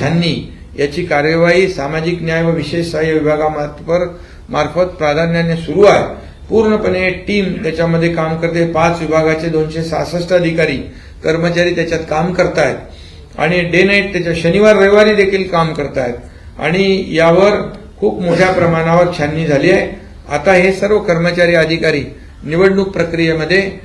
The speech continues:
या ठिकाणी, अ, त्यांच्यावरती जबाबदारी देखील आहे आणि त्यामुळे या संपूर्ण, अ, जे आठ लाख सत्तेचाळीस हजार हरकती सूचना आलेल्या आहेत त्या, त्यांना थोडी अवधी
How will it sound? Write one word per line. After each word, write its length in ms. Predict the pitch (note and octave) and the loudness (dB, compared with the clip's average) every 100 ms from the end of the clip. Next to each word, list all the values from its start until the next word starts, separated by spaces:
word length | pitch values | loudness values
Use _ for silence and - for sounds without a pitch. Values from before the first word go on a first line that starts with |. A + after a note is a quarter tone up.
| - - | -18 -2
या 140 | D#3 | 0
ठिकाणी, 840 | D#3 D3 D3+ D#3 D#3+ D#3 D3 D3 - | 0 -2 -2 0 0 0 0 -4 -4
अ, 280 | D3 D3 D3 | 0 2 0
त्यांच्यावरती 680 | D3 D3+ D3 E3+ D#3+ E3 E3+ | -2 -6 -2 0 0 -2 -2
जबाबदारी 500 | E3+ E3 E3 E3+ F3 | 0 0 2 2 2
देखील 360 | E3+ E3 F#3 | 0 0 2
आहे 180 | E3 - - - - - - | 2 0 -10 -16 -18 -14 -6
आणि 240 | E3+ F3+ | -4 0
त्यामुळे 420 | F3+ F#3 G3 G#3+ G#3 - - - - | 2 2 4 4 2 -6 -16 -20 -10
या 240 | D3 F#3 G3 | 0 2 2
संपूर्ण, 560 | F#3 F3 F3 G#3+ G#3+ F3 - - - - - | 0 -4 2 2 4 2 0 -6 -8 -10 -6
अ, 800 | - D#3 D#3 D3+ D3 - - D3 D3+ | 2 4 6 6 4 -2 -6 -4 -2
जे 220 | D3+ F3 | 0 2
आठ 320 | D#3 F3+ F3+ | 4 2 2
लाख 120 | F#3 | 0
सत्तेचाळीस 680 | F3+ E3 - F3 E3+ F3 D#3+ | 2 -2 -2 0 2 2 2
हजार 160 | D3+ E3 | 2 2
हरकती 560 | C#3 C3+ C3+ F#3 F3 | 2 -2 -2 -2 -2
सूचना 360 | F3+ E3 D#3+ D#3+ | -4 -6 -6 -2
आलेल्या 360 | D3+ D3+ E3+ F#3+ | 0 2 4 2
आहेत 140 | G3 - - - - - - | 2 -8 -16 -20 -20 -20 -4
त्या, 460 | D#3+ F#3+ G3 G3 G3 | 4 6 8 6 2
त्यांना 240 | E3+ F#3 F3+ | -2 -2 -2
थोडी 240 | E3+ E3+ F3+ E3+ - - - - | 2 4 4 4 -4 -12 -12 -6
अवधी 600 | D3+ D#3+ G3+ D#3 - - | 0 2 2 0 -2 -12